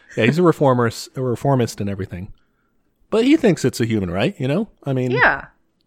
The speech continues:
Speaker 1: all of us should definitely think that.
Speaker 2: Yeah.
Speaker 1: Another thing I wanted to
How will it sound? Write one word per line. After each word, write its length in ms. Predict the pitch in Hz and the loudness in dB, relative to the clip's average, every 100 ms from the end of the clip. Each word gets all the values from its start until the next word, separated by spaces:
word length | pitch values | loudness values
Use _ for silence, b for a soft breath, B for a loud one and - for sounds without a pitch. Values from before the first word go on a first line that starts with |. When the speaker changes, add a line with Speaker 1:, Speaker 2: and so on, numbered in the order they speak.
| _ _ _ _ | _ _ _ _
Speaker 1:
all 180 | 139 143 | 2 4
of 80 | 127 | 4
us 80 | 123 | 2
should 160 | - | 0
definitely 340 | 95 87 101 98 | -4 -6 -10 -14
think 200 | 80 - | -14 -14
that. 160 | 104 _ _ | -20 _ _
Speaker 2:
Yeah. 140 | 175 - 170 _ _ _ _ _ | -14 -14 -16 _ _ _ _ _
Speaker 1:
Another 300 | 151 190 202 | 2 6 6
thing 180 | 160 131 | 4 0
I 60 | 120 | 0
wanted 300 | 101 101 92 | 0 0 -2
to 280 | 101 85 | -4 -4